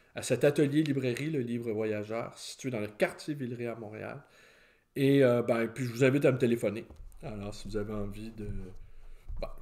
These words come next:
je vous ai envie juste de discuter littérature, hein, une ligne ouverte de la littérature, une ligne d'urgence de littérature.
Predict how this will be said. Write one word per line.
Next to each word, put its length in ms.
je 60
vous 480
ai 100
envie 180
juste 200
de 80
discuter 400
littérature, 720
hein, 240
une 180
ligne 240
ouverte 420
de 60
la 40
littérature, 760
une 120
ligne 180
d'urgence 580
de 60
littérature. 680